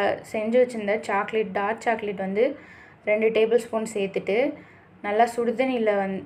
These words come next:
சுடுதண்ணி அடியில வச்சிருக்கேன். அதை வந்-, அதுல நம்ம சாக்லேட்டை வச்சு நல்லா மெல்ட் பண்ணிக்கலாம். இது கூடவே நான் விப்பிங் கிரீம் வந்து ஒன், ஒரு கப்பு சேர்த்து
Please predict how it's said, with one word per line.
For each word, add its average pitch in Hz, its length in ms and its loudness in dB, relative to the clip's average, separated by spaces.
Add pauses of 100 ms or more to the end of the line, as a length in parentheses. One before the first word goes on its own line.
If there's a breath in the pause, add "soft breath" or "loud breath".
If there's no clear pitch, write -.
(120)
சுடுதண்ணி 254 480 2
அடியில 220 360 2
வச்சிருக்கேன். 196 600 0
அதை 196 280 -2
வந்-, 196 260 -4
அதுல 202 380 0
நம்ம 196 220 -2
சாக்லேட்டை 208 480 -2
வச்சு 196 320 -2 (460 loud breath)
நல்லா 220 220 2
மெல்ட் 226 400 0
பண்ணிக்கலாம். 196 580 0 (600 soft breath)
இது 233 160 2
கூடவே 247 380 6
நான் 262 180 4
விப்பிங் 247 380 -2
கிரீம் 220 240 -4
வந்து 202 240 0
ஒன், 196 280 -2
ஒரு 196 160 0
கப்பு 202 300 -4
சேர்த்து 220 480 -2